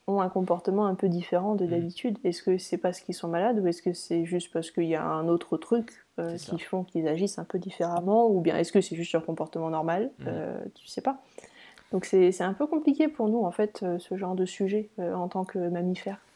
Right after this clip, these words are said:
Speaker 1: et en
Speaker 2: Oui,
Speaker 1: tant
Speaker 2: puis
Speaker 1: qu'humain.
Speaker 2: ça, ça remet en cause ce que, ce qu'on, ce qu'on dit, euh, aussi parce que, euh, on dit généralement aux gens qu'un oiseau qui est isolé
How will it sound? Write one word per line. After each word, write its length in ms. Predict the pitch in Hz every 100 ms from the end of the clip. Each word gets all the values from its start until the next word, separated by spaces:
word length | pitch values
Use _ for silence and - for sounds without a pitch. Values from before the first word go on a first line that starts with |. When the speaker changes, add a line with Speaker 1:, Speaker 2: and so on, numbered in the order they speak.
| -
Speaker 1:
et 80 | 180
en 40 | 196
Speaker 2:
Oui, 40 |
Speaker 1:
tant 40 | 185
Speaker 2:
puis 80 | - -
Speaker 1:
qu'humain. 200 | - - - - -
Speaker 2:
ça, 240 | - 285
ça 180 | - 131
remet 160 | 147
en 140 | 160 156
cause 320 | 180 185 131
ce 100 | -
que, 360 | 135 123 120 117
ce 80 | -
qu'on, 260 | 120 117
ce 140 | 117 -
qu'on 160 | 120
dit, 240 | 127 392 - _ _ -
euh, 100 | -
aussi 360 | 113 120 - 330
parce 260 | - -
que, 200 | - 127 - - - -
euh, 160 | 113 110
on 120 | 139
dit 200 | 127 139
généralement 560 | 139 131 120 123 123 123
aux 60 | 123
gens 260 | 123 156 151
qu'un 260 | 120 117
oiseau 420 | 120 123 120 143
qui 220 | 143 - 123
est 120 | -
isolé 600 | 175 147 165 160 160